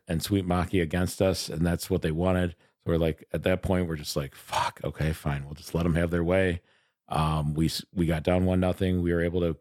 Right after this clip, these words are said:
get up two to one. Um, but then it was two two by the end of one, so it was high s-, two two after one game, after one period.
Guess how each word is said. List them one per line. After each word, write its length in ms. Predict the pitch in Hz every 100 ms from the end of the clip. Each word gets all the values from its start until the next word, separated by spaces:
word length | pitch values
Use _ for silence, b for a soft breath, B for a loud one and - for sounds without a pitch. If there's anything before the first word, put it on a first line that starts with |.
| _ -
get 120 | 95
up 180 | 90 -
two 160 | 90
to 80 | 82
one. 480 | 90 117 110 104 92 _ _ _ _ _ _ -
Um, 680 | 80 87 85 82 82 78 80 _ _ -
but 100 | 85
then 120 | 87
it 40 |
was 180 | 85 -
two 240 | - 104
two 260 | 95 104 98
by 160 | 90 85
the 120 | 87
end 120 | 90
of 80 | 90
one, 300 | 87 87 90
so 140 | -
it 40 | 82
was 120 | 76
high 160 | - 95
s-, 140 | - -
two 180 | 123 127
two 260 | - 113
after 260 | 104 - 101
one 300 | 95 95 98
game, 260 | 92 98 -
after 320 | 98 90 95
one 240 | 92 92 98
period. 500 | - 98 101 98